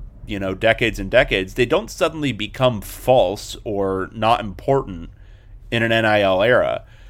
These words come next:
The money is gonna be relatively equal for a lot of these guys. And then they consider all the factors that have always been considered. You know, how stable is the coaching staff? How stable is the situation?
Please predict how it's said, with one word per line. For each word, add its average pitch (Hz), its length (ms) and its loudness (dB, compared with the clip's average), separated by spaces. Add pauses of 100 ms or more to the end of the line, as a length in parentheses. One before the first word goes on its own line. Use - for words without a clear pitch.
(120)
The 131 100 2
money 151 540 4 (120)
is 117 140 -4
gonna 160 180 0
be 117 120 -2
relatively 120 540 0
equal 98 340 -4
for 98 140 -6
a 92 60 -2
lot 113 180 4
of 123 60 -6
these 80 180 -10
guys. 57 460 -4 (100)
And 123 220 -2
then 160 340 4
they 175 120 0
consider 143 520 0
all 113 180 4
the 147 120 -2
factors 117 580 -4
that 113 100 2
have 131 180 0
always 170 500 4
been 160 340 -2
considered. 151 600 -6 (680)
You - 140 -6
know, 107 300 2 (120)
how 127 420 2
stable 120 420 -4
is 139 80 -6
the - 80 -8
coaching - 360 -6
staff? - 500 -6
How 95 180 -4
stable 127 380 -4
is 135 100 -8
the 143 80 -12
situation? 135 720 -6